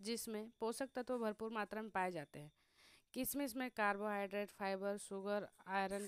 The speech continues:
पोटेशियम, विटामिन बी सिक्स और मैग्नीशियम अधिक मात्रा में होते हैं, इसलिए इसको आप अपनी डाइट में ज़रूर शामिल करें। वज़न बढ़ाने में फ़ायदेमंद है। अगर आप दुबले पतले और कमज़ोर हैं तो आपके लिए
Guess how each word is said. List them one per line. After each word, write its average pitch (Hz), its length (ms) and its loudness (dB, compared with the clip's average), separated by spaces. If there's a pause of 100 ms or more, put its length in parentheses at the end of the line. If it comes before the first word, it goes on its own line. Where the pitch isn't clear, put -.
पोटेशियम, 190 520 -2
विटामिन 190 580 -2
बी 196 160 0
सिक्स - 300 -8
और 208 200 -8
मैग्नीशियम 196 480 -4
अधिक 190 220 -4
मात्रा 180 320 -2
में 202 100 -4
होते 190 240 -6
हैं, 180 140 -8 (500)
इसलिए 277 540 2 (220)
इसको 233 320 -6
आप 208 200 2 (180)
अपनी 202 280 -8
डाइट 196 260 -2
में 202 200 -2 (840)
ज़रूर 196 240 2
शामिल 190 340 0
करें। 214 240 -6 (920)
वज़न 226 280 4
बढ़ाने 247 340 6
में 247 60 0
फ़ायदेमंद 214 540 4
है। 226 140 0 (100)
अगर 220 240 4
आप 208 280 0
दुबले 208 260 0
पतले 214 340 -4
और 214 160 0
कमज़ोर 208 380 2
हैं 214 180 0
तो 214 140 -2
आपके 202 400 4
लिए 214 280 2